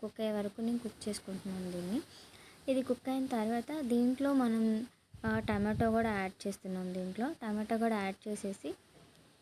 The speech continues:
అలాగే ప-, వెల్లుల్లిపాయలు కూడా చిన్న చిన్న ముక్కలు కట్ చేసాను కదా, అవి కూడా యాడ్ చేస్తున్నాను దీంట్లో. మీకు అవి కూడా చూపిస్తున్నాను. ఆ, ఏంటంటే మీకు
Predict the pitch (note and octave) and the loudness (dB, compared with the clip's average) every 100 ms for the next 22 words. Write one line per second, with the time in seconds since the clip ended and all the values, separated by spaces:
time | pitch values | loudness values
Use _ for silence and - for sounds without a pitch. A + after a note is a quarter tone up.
0 | _ _ - - C4 C4 D4 C4 A3 G#3 | _ _ -18 -2 2 2 0 0 0 2
1 | G#3+ A#3+ C4 B3+ A#3+ A3+ A3+ C#4 A#3+ A#3 | 4 6 4 2 0 2 0 0 2 2
2 | A#3+ A#3 G#3+ - A3 G#3+ - G#3 G#3 G3+ | 4 2 2 -2 -4 -4 -4 -6 -4 -2
3 | G#3 C4+ A#3 G#3 A3+ A3 G3 F#3+ G#3+ G3+ | 0 0 2 2 2 0 -2 -4 -4 -2
4 | - F#3+ F3+ F3+ F3+ F#3 A3+ D#4 - - | -2 -4 -2 -4 -4 -4 -4 -4 -8 -18
5 | - - B3 A3 G#3+ A3+ A3+ A#3 G#3+ A3 | -12 -2 2 2 4 2 4 2 2 0
6 | - G#3 G3 C#4 G#4+ - - - - A3+ | 0 -4 0 0 -2 -6 -20 -20 -4 -2
7 | A3+ A3+ A#3 A#3+ B3+ A3+ | 0 2 2 2 2 2